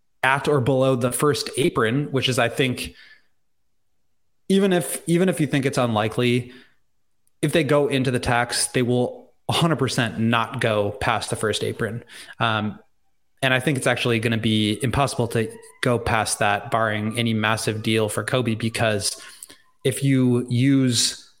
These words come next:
in the new C B A, if you use, um,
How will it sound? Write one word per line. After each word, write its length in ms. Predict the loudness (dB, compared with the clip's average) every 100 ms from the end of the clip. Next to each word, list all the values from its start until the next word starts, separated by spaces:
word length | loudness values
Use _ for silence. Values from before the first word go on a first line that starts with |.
| _ _ _
in 100 | 0
the 80 | 2
new 100 | 2
C 200 | 0 0
B 160 | 2
A, 400 | 2 2 0 -4 -16 _ -4
if 180 | -2 2
you 100 | 2
use, 840 | 4 2 2 2 0 -2 -6 -20 _ -4
um, 600 | 0 2 0 0 -4